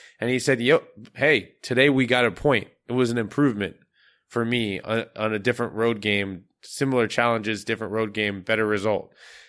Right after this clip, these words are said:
Like, for him, he was like, "I, we grew a little bit here." You know, it's like, the, the, these, these processes, these lessons are all staggered for the different players as they go through them at different times. And,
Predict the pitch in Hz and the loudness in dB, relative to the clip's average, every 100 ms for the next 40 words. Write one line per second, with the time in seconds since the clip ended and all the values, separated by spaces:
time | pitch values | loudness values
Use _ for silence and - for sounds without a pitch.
0 | _ - 104 - 113 143 131 110 95 98 | _ -4 -4 -2 0 0 0 0 0 -2
1 | - _ _ _ 87 104 101 139 180 104 | -2 _ _ _ -8 -6 2 6 6 6
2 | 92 87 87 - 95 80 - - - - | 2 -2 -4 -6 -6 -6 -8 -18 -20 -20
3 | _ 104 110 120 - 117 - 123 - _ | _ -2 0 0 -2 -6 -6 -8 -10 _
4 | _ - 117 135 - 120 107 135 160 139 | _ -8 -6 -4 -6 -12 -10 -4 -2 -2
5 | 120 - 139 135 - - 131 147 143 117 | -6 -6 -4 -4 -6 2 4 4 2 -2
6 | 113 104 95 107 98 127 139 123 101 104 | -2 -4 -4 -6 -2 0 0 -2 -2 -2
7 | 95 120 147 - - 113 143 104 90 - | 2 4 4 2 0 2 2 -2 -6 -8
8 | _ _ _ _ _ - 117 117 127 135 | _ _ _ _ _ -6 -4 0 -2 -2
9 | 110 127 131 110 95 98 107 98 110 - | -4 0 2 2 0 -2 -2 -2 -2 -2
10 | 127 110 107 101 110 107 - 120 110 90 | -2 -2 -2 -2 -4 -6 -2 0 0 -2
11 | 90 90 92 | -6 -6 -6